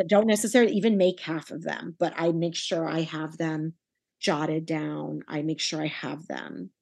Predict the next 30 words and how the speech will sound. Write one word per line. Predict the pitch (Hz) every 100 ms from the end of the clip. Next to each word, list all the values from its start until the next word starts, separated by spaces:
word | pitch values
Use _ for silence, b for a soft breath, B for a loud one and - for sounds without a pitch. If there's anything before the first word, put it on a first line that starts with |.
| _ _ _ _ _ _
places | - 185 165 165 -
where | 151
I |
can | 160 151
get | - -
to | -
them. | - - B B B B B _ 214
And, | 220 208
and | 233 226
like | 233
I | 233
said, | 226 202
I'm | 196 196
always | 196 226 226 - _ _ _
searching. | - - 208 180 - 127
I'm | 143 165
always | 170 185 175
reading, | 180 214 214 202 185
listening | 190 190 185 180 180 - _ -
to |
podcasts, | 165 185 180 170 175 165 160 180
listening | 170 165 160 160 156
to | -
audiobooks, | - 160 156 156 151 147 - - 170
and | 143 139 -
going | 165 156
to | -
art | 143 -
galleries | 123 - - 67 - -
and, | 131 139 160 -